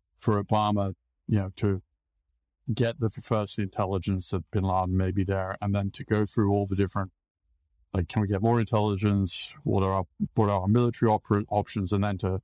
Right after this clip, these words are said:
approve the raid that actually happened. Um, and then, of course, the, the other big bucket is the raid and what happened that night.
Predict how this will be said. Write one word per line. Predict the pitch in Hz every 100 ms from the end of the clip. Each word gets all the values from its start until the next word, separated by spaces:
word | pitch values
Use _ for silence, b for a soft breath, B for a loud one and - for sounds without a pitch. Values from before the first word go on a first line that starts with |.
| _
approve | 107 - 139 120
the | 104
raid | 98 101 95
that | 95
actually | 92 101 98
happened. | 101 113 - - - _ _ _ _ _ _ _ _ _
Um, | 120 107 104 101 101 107 _ -
and | 117
then, | 120
of | 110
course, | 117 98
the, | 104 107
the | 113
other | 113 113
big | 98 98
bucket | - 92 - 92
is | 98 -
the | 95
raid | 101 98 98 -
and | 98
what | 98
happened | 107 95 92 90
that | 90
night. | 95 110 90